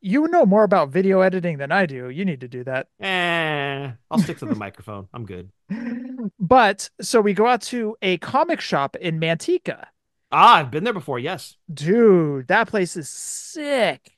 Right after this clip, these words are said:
Speaker 2: It's pretty cool, man. I love that, like, half of it, almost half, is comic books. And then the, like, it lives up to its name. It's a comic shop that also has toys. And it's, like, half and half. It's half toys, half comic books. That's
Speaker 1: Well,
Speaker 2: a badass spot.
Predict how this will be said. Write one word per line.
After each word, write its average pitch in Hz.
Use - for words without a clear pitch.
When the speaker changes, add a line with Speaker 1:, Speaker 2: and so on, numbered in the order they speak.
Speaker 2:
It's 190
pretty 180
cool, 160
man. 123
I 135
love 175
that, 190
like, 143
half 147
of 160
it, 185
almost 214
half, 110
is 139
comic 147
books. -
And 160
then 160
the, 147
like, 151
it 135
lives 139
up 151
to 185
its 175
name. 180
It's 123
a 135
comic 151
shop 165
that 135
also 135
has 143
toys. 135
And 143
it's, 143
like, 120
half 156
and 151
half. 139
It's 110
half 160
toys, 160
half 151
comic 120
books. -
That's 156
Speaker 1:
Well, 240
Speaker 2:
a -
badass 139
spot. 110